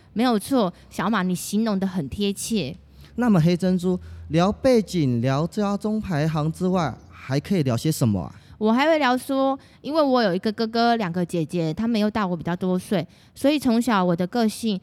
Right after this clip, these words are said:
Speaker 1: 就很依赖家里，直到了我自己一个人去澳洲打工度假，才开始变得比较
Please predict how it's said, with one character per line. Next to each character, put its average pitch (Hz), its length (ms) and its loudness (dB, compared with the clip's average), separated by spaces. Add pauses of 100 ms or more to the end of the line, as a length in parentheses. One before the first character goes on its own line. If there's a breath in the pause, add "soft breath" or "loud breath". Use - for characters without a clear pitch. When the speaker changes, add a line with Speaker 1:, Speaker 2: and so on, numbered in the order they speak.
(140 soft breath)
Speaker 1:
就 277 140 -2
很 208 260 0
依 220 120 0
赖 202 120 0
家 185 240 -4
里， 175 160 -2
直 202 160 -6
到 247 200 2
了 196 140 2
我 165 140 0
自 240 160 -12
己 185 400 -10
一 190 160 -10
个 214 200 0
人 170 180 -2 (220 soft breath)
去 - 160 -6
澳 226 260 0
洲 214 200 0
打 160 180 -6
工 202 260 0
度 190 240 -2
假， 165 300 -4
才 196 180 -8
开 226 200 -4
始 214 260 -6
变 226 220 0
得 180 120 0
比 - 100 -8
较 196 160 -2